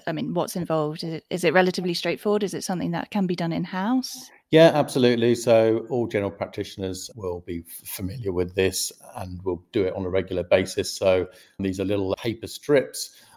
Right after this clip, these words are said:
Speaker 2: which are used to measure tear production in millimeters per minute. Some have, uh, blue dye in them to make it easier to, to read. Um, and they have a, a notch typically, which is folded and then inserted just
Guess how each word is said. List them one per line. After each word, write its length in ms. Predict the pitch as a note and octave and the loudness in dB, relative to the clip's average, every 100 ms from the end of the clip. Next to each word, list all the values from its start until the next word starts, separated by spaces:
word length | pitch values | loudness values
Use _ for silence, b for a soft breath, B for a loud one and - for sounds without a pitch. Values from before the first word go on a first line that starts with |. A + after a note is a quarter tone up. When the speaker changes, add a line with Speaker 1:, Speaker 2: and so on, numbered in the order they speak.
| - | -8
Speaker 2:
which 300 | G2 G2 - | -8 -8 -10
are 140 | A2+ G2 | -8 -4
used 440 | G2+ G2+ G2 - | -2 0 -2 -8
to 240 | - F#2+ F#2+ | -8 -6 -6
measure 400 | G#2 G2+ G2 F2+ | -4 -2 -4 -6
tear 300 | - A2+ G#2+ | -4 -2 -2
production 420 | A2 G2+ - A2+ | -4 -6 -6 -10
in 240 | G#2 G2+ | -6 -4
millimeters 540 | G#2+ G2 F#2 F#2+ - - | -2 -2 -4 -6 -12 -18
per 200 | - F#2+ | -10 -6
minute. 420 | G2+ G2+ F#2+ - b b - | -4 -4 -6 -10 b b -16
Some 340 | - A2+ G#2+ | 2 4 4
have, 400 | F#2 G2 G2 F#2+ - | 0 0 0 -2 -4
uh, 160 | G2 | -4
blue 300 | F2 G#2+ G2+ G2 | -4 -4 -4 0
dye 260 | G2+ G2+ | 2 2
in 140 | A2 A2+ | 0 -2
them 140 | A2+ | -4
to 120 | G#2+ | -6
make 160 | G2+ F#2 | -12 -10
it 80 | G#2 | -8
easier 220 | G2 F#2+ | -6 -6
to, 200 | F#2+ G2+ | -6 -10
to 200 | - F#2+ | -10 -6
read. 420 | G2+ A2+ A2 A2 B B B _ | 0 4 4 2 B B B _
Um, 380 | A#2+ A2 G#2 A2 | -4 -2 0 -2
and 140 | A#2+ A2+ | -2 -2
they 60 | |
have 140 | G#2+ A#2+ | 0 0
a, 120 | A2+ - | -2 -2
a 60 | |
notch 540 | A2+ A2+ A#2 A#2 - - _ - | -2 4 4 4 -4 -16 _ -10
typically, 440 | A2+ A2 - A2 | -6 -6 0 0
which 160 | G#2+ G#2+ | 0 -2
is 120 | - | 0
folded 500 | - B2+ B2 A#2+ A#2+ b b b - | 6 6 6 4 2 b b b 0
and 100 | A2+ | 2
then 100 | G#2+ | 2
inserted 720 | G#2 - A#2 G#2 G2+ G#2 G2+ | 0 0 6 6 4 -2 -2
just 260 | C#3 A2+ | -2 -2